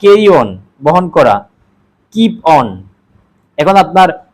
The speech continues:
কারণ অনুযায়ী আপনি, আহ, ওই এখানে যে কোনো একটা শব্দ দিবেন, তিনটা কিন্তু একসাথে দিবেন না, ঠিক আছে? কন্টিনিউ, carry on, keep on, আপনার কারণের সাথে যেটা মিলবে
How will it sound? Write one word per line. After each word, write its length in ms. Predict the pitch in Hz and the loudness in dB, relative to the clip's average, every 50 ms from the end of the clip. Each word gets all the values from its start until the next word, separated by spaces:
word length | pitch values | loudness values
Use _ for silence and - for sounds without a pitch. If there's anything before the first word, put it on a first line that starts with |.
| _ _ _ | _ _ _
কারণ 360 | - 170 170 180 185 190 190 | 0 2 4 4 2 2 0
অনুযায়ী 400 | 190 190 190 180 175 190 208 220 | 0 -2 -2 0 2 2 4 4
আপনি, 340 | 202 - - 175 170 165 147 | 2 0 -2 -4 -4 -4 -2
আহ, 420 | - 135 131 127 127 127 127 127 131 | 0 2 2 4 4 4 2 2 0
ওই 160 | 165 165 160 | 0 0 0
এখানে 220 | 160 165 180 185 180 | 0 -2 -4 -6 -4
যে 160 | 151 185 190 | -2 -2 -2
কোনো 160 | 165 160 156 | 0 0 -2
একটা 160 | 151 - 170 | -2 -2 -4
শব্দ 200 | 156 170 139 139 | -8 -8 -8 -8
দিবেন, 260 | 143 123 113 110 104 104 _ | -8 -6 -6 -8 -10 -10 _
তিনটা 240 | - - 202 - 180 | -12 -10 -8 -6 -8
কিন্তু 220 | 185 190 190 185 | -8 -6 -4 -4
একসাথে 340 | 165 147 - - 170 160 170 | -4 -4 -4 -8 -8 -8 -8
দিবেন 240 | 156 143 127 131 123 | -8 -6 -6 -6 -6
না, 240 | 113 98 98 98 _ _ _ _ _ _ _ _ _ | -6 -10 -12 -14 _ _ _ _ _ _ _ _ _
ঠিক 120 | - 196 | -4 -2
আছে? 220 | 220 202 - 131 107 | -2 -2 0 -4 -6
কন্টিনিউ, 640 | - - 160 156 151 143 165 170 180 180 180 175 175 180 _ _ _ _ _ _ _ _ - | -4 -4 -4 -4 -2 -4 -4 -4 -4 -4 -6 -8 -10 -16 _ _ _ _ _ _ _ _ -2
carry 240 | 156 151 156 165 | 0 2 2 2
on, 300 | 170 170 165 170 165 165 165 _ _ | 4 4 2 0 -2 -10 -18 _ _
keep 360 | 175 180 170 175 - 165 165 | -8 -8 -8 -4 -2 0 0
on, 160 | 165 165 165 185 _ _ _ _ _ _ _ _ _ _ _ _ | 0 -2 -8 -14 _ _ _ _ _ _ _ _ _ _ _ _
আপনার 280 | 143 143 151 185 196 | -10 -4 -2 -2 -2
কারণের 380 | 196 - 180 170 170 170 170 170 | 2 2 2 4 4 2 0 -2
সাথে 220 | - 208 180 196 | -2 -4 -6 -2
যেটা 220 | 180 196 190 190 185 | -2 0 0 0 0
মিলবে 520 | 180 180 180 185 180 202 247 285 - - | -2 -4 -4 -2 0 0 0 0 -2 -6